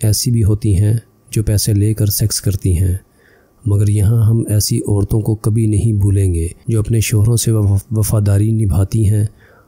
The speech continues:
और अपनी इज़्ज़त की हिफाजत करती हैं। हम आज जिन औरतों के मुतल्लिक बात करने लगे हैं, वो औरतें मर्द से ज़्यादा उसकी मर्दाना ताकत और उसकी टाइमिंग की दुश्मन होती हैं और ऐसी औरतें वो मर्द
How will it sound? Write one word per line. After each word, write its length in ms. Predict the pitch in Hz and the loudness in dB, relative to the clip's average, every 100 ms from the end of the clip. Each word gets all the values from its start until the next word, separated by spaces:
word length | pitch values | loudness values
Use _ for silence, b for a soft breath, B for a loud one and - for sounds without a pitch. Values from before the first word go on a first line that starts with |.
| B | B
और 160 | - 107 | -2 -2
अपनी 260 | 110 - 120 - | -2 -2 -2 -2
इज़्ज़त 320 | 107 120 - | -2 -2 -2
की 100 | 107 | -2
हिफाजत 500 | 117 110 107 101 104 | -2 0 0 0 -2
करती 360 | - 92 - 92 | -2 -2 0 0
हैं। 280 | 95 90 98 - | 0 -2 -4 -4
हम 180 | 117 110 | -2 0
आज 280 | 107 113 117 | 0 0 0
जिन 220 | 113 113 | -2 -2
औरतों 380 | 107 104 123 117 | 0 0 0 -2
के 100 | 117 | 0
मुतल्लिक 540 | 107 107 95 95 92 - B B B B - | -2 0 0 0 -2 -8 B B B B -2
बात 260 | 101 107 | 0 0
करने 260 | - 107 113 | -2 -2 0
लगे 220 | 107 98 | 0 0
हैं, 300 | 95 95 87 - _ - | 0 0 -2 -8 _ -8
वो 120 | 110 - | -4 -2
औरतें 320 | 113 107 120 | 0 0 0
मर्द 280 | 107 107 110 | 0 0 0
से 180 | - 104 | 0 0
ज़्यादा 320 | 104 98 104 | 2 0 0
उसकी 340 | - 101 - | 0 -2 -2
मर्दाना 440 | 110 104 98 98 101 | 0 2 2 2 2
ताकत 420 | - 85 113 107 _ - | 0 -2 -2 -4 _ -4
और 100 | 113 | -2
उसकी 280 | 110 - 113 | 0 0 -2
टाइमिंग 380 | 107 104 110 113 | 0 0 2 0
की 120 | 117 | 0
दुश्मन 360 | 104 101 113 101 | 0 0 0 2
होती 300 | 98 92 98 | 0 0 0
हैं 240 | 90 90 90 _ - | 0 -2 -4 _ -6
और 120 | 117 | -2
ऐसी 300 | 117 101 127 117 | 0 0 -2 -2
औरतें 340 | 107 104 120 120 | -2 -2 0 0
वो 160 | 117 | 0
मर्द 300 | 107 107 113 | 0 0 -2